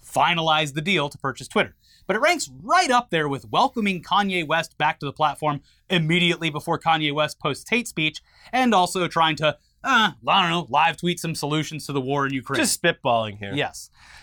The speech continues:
Speaker 1: So you have a man who has forced his way into becoming one of the most famous people on earth,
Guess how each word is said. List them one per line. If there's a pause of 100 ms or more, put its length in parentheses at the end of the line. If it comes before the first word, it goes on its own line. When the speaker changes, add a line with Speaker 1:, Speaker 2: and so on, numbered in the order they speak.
(100)
Speaker 1:
So
you
have
a
man
who
has
forced
his
way
into
becoming
one
of
the
most
famous
people
on
earth,